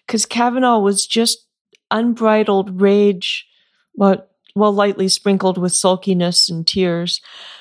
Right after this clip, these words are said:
And you saw a man who assumed he was beyond question. And some of that, I think, is all the other kinds of privilege. Some of it is twelve years of being a judge,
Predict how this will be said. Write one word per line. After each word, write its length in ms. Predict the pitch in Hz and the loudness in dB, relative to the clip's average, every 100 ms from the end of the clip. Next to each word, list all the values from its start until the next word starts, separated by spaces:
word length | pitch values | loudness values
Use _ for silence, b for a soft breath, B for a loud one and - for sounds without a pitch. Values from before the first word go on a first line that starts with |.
| B B B B B B | B B B B B B
And 160 | - 269 | 0 2
you 120 | 269 | 2
saw 360 | 262 277 277 302 | 0 2 4 4
a 60 | |
man 320 | 269 269 294 285 | 4 2 2 2
who 160 | 247 | 2
assumed 460 | 240 - 254 254 240 | 2 2 2 0 2
he 120 | 240 | 2
was 160 | 226 214 | 0 2
beyond 380 | 226 214 208 | 2 2 2
question. 540 | - 277 285 - 226 208 | 0 0 0 0 0 0
And 120 | 196 | 0
some 200 | - 220 | 0 0
of 140 | 214 | 2
that, 120 | 208 202 | 2 2
I 100 | 202 | 2
think, 300 | 202 180 202 | -2 -2 -2
is 160 | 185 | 0
all 220 | 185 180 | 2 2
the 100 | 175 | 2
other 220 | 180 180 180 | 0 0 -2
kinds 240 | 185 180 | -2 -4
of 100 | 180 | -4
privilege. 380 | - 202 202 - | -6 -2 -2 0
Some 140 | 247 | 0
of 120 | 240 | 2
it 80 | 220 | 2
is 160 | 196 196 | 2 -2
twelve 300 | - 208 208 | 0 0 2
years 240 | 196 190 | 0 0
of 100 | 185 | -2
being 240 | 190 185 185 | 0 0 0
a 60 | |
judge, 580 | 175 185 190 175 - | -2 2 2 0 -6